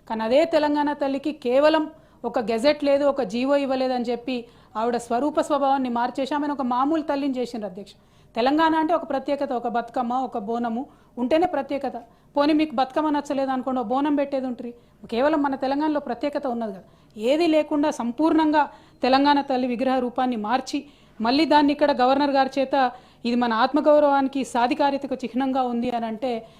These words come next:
దీన్ని మెజారిటీ తెలంగాణ ప్రజలు ఇలా యాక్సెప్ట్ చేసేటటువంటి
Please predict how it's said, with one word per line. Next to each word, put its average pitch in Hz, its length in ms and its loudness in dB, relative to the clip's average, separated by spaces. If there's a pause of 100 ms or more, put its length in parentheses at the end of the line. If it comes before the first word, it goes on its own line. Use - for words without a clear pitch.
(120)
దీన్ని 233 200 -2
మెజారిటీ 269 500 2
తెలంగాణ 269 420 -2
ప్రజలు 247 340 -6
ఇలా 233 160 -2
యాక్సెప్ట్ 220 340 -8
చేసేటటువంటి 220 720 -8